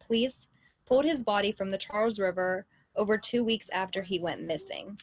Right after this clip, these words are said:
And this brings me to Dakota James, which I don't really have a ton of notes on because I basically, um,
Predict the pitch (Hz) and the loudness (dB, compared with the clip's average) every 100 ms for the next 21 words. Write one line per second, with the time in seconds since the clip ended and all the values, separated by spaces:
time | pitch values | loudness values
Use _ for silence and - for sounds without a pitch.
0 | - - - - - - - - - - | -20 -20 -16 -14 -14 -16 -20 -16 -16 -16
1 | _ - - - _ - - - - - | _ -20 -20 -20 _ -8 -8 -8 -20 -20
2 | _ - - 240 233 226 226 226 226 202 | _ -14 2 6 6 6 6 2 0 0
3 | 330 - - 247 247 220 233 226 226 208 | -2 -2 0 2 2 2 0 0 0 2
4 | 202 196 196 196 - 185 214 - 226 233 | 2 2 2 0 -4 -4 -4 0 0 2
5 | 220 202 190 185 190 202 - - - 202 | 0 0 0 0 -2 -6 -12 -18 -8 -2
6 | 226 - 226 233 233 214 202 - 202 190 | -2 0 0 2 2 0 -2 -4 -4 -2
7 | 185 185 - 196 190 196 202 190 185 185 | 0 0 0 0 0 -2 0 2 2 0
8 | - _ _ _ _ _ _ _ _ _ | -4 _ _ _ _ _ _ _ _ _
9 | _ _ - 180 _ - 294 349 - 277 | _ _ -18 -18 _ 4 4 4 0 -2
10 | 294 302 294 277 277 285 285 - _ - | 2 4 4 4 4 2 0 -8 _ -2
11 | 240 240 226 226 208 | 2 4 2 0 -2